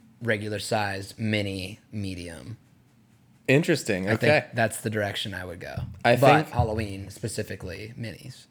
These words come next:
Speaker 2: Okay. I think I would
Speaker 1: 'Cause I wanna
Speaker 2: go
Speaker 1: eat
Speaker 2: the
Speaker 1: other candy.
Speaker 2: I think I'm the opposite.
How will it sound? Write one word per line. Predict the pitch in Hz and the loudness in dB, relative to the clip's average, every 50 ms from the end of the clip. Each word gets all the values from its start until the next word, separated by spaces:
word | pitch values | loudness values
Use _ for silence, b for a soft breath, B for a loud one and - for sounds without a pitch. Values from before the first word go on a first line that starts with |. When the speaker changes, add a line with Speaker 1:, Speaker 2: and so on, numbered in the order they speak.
| _ _ _ _ _ _ _ _ _ _ _ _ _ | _ _ _ _ _ _ _ _ _ _ _ _ _
Speaker 2:
Okay. | - 107 104 - 95 80 - - - - - - | 0 0 2 2 -2 -2 -2 -8 -16 -20 -2 4
I | - 117 | 4 4
think | 127 - 196 202 214 196 | 6 6 6 4 6 6
I | 190 175 175 175 | 8 8 8 8
would | 170 170 - | 8 6 6
Speaker 1:
'Cause | 127 156 | 8 10
I | 156 | 10
wanna | 156 160 | 10 12
Speaker 2:
go | 160 156 151 | 10 10 8
Speaker 1:
eat | 143 | 8
Speaker 2:
the | 139 139 | 8 8
Speaker 1:
other | 135 127 123 | 8 6 4
candy. | - - 101 98 95 92 101 107 - _ _ _ _ - | 0 -4 -6 -8 -8 -10 -12 -12 -16 _ _ _ _ 2
Speaker 2:
I | 117 117 | 2 2
think | 123 151 151 156 147 | 4 4 2 4 6
I'm | 151 143 139 | 6 6 6
the | 131 123 | 8 6
opposite. | 123 123 135 131 - - - - - | 8 6 6 2 0 -6 -8 -10 -12